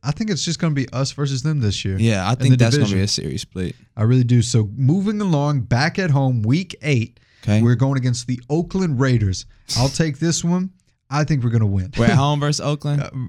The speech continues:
Speaker 1: Uh, at home versus Oakland, I think we will beat Oakland. Um, I like Derek Carr. Um, it's
Speaker 2: They
Speaker 1: a
Speaker 2: just
Speaker 1: good
Speaker 2: don't have
Speaker 1: story.
Speaker 2: enough
Speaker 1: I just don't think they
Speaker 2: in the
Speaker 1: have
Speaker 2: cap,
Speaker 1: enough.
Speaker 2: yeah.
Speaker 1: Not yet. Not
Speaker 2: Not
Speaker 1: yet. They
Speaker 2: cu-,
Speaker 1: got
Speaker 2: in
Speaker 1: a
Speaker 2: the
Speaker 1: young
Speaker 2: cupboard.
Speaker 1: team. They're drafting very well. They're up and coming.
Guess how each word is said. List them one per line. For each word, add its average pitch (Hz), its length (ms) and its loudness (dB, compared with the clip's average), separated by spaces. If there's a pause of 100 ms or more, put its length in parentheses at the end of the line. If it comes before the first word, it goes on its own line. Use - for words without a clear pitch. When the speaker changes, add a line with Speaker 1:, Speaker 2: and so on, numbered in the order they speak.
(100)
Speaker 1:
Uh, 131 120 4
at 120 40 4
home 180 300 2
versus 202 300 -2
Oakland, 165 440 -2
I 135 140 -2
think 143 240 0
we 147 120 2
will 131 160 2
beat 147 320 0
Oakland. 120 480 0 (480)
Um, 113 360 2 (240)
I 120 120 0
like 135 300 0
Derek 139 280 0
Carr. 135 500 -2 (400)
Um, 107 260 0
it's 123 100 4
Speaker 2:
They 120 60 4
Speaker 1:
a 120 40 6
Speaker 2:
just 131 100 4
Speaker 1:
good 120 100 0
Speaker 2:
don't 113 80 2
have 135 140 4
Speaker 1:
story. 107 140 4
Speaker 2:
enough - 380 0 (120)
Speaker 1:
I 123 120 0
just 127 160 0
don't 131 140 2
think 120 140 2
they 113 80 4
Speaker 2:
in 107 40 6
the 107 60 6
Speaker 1:
have 104 80 2
Speaker 2:
cap, 107 260 4
Speaker 1:
enough. - 20 0
Speaker 2:
yeah. 80 240 -4 (240)
Speaker 1:
Not 139 260 -2
yet. 117 280 0 (220)
Not 123 140 0
Speaker 2:
Not - 60 4
Speaker 1:
yet. 120 100 2
They 139 80 2
Speaker 2:
cu-, 127 60 6
Speaker 1:
got 110 120 2
Speaker 2:
in 110 80 2
Speaker 1:
a 104 40 2
Speaker 2:
the 101 60 -2
Speaker 1:
young 117 180 6
Speaker 2:
cupboard. 190 180 -2
Speaker 1:
team. 190 440 -2 (260)
They're 107 280 0 (100)
drafting 151 580 -2
very 156 280 0
well. 139 420 0 (200)
They're 104 160 -6
up 139 220 -4
and 151 140 0
coming. 131 480 0